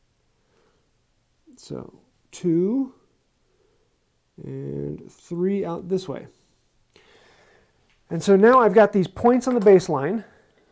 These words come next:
and then I've got this point farther back. I'm gonna take my pin, put it in the dot,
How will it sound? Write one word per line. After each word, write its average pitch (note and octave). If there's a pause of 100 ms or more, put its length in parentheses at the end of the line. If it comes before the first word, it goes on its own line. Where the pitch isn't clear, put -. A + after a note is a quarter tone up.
(360)
and D3+
then F#3+
I've F#3+
got F3+
this G3+
point G3+
farther D#3+
back. C3 (880)
I'm D3
gonna D3+
take F3 (1080)
my C#3
pin, A3+ (1200)
put D3
it C#3+
in C#3+
the C#3+
dot, F3+